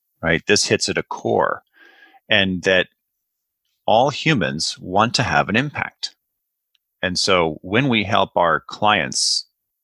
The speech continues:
with managing their A D H D, then,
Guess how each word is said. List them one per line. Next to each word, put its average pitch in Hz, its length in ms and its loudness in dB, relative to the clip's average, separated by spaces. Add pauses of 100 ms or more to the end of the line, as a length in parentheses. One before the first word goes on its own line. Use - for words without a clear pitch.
(420)
with - 160 -10
managing 98 480 0
their 78 180 -2
A 76 120 -2
D 76 140 -6
H - 200 -2
D, 113 400 -4 (840)
then, 87 520 0